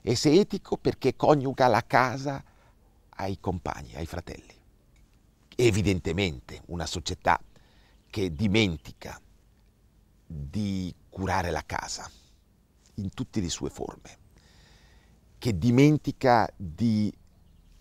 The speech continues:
ascoltare, di accogliere, di ospitare, il tema grande della ospitalità,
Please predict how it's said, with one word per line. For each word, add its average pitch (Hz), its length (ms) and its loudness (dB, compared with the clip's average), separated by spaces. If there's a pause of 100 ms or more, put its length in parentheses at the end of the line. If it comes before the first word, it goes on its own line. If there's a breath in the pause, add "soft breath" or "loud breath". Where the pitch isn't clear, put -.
(340)
ascoltare, 151 1000 6
di 87 200 -4
accogliere, 143 680 2 (380)
di 85 440 -6
ospitare, 123 1000 2 (1300)
il 80 200 -14
tema 95 240 0
grande 92 580 0 (340 soft breath)
della 95 320 0
ospitalità, 85 1080 -6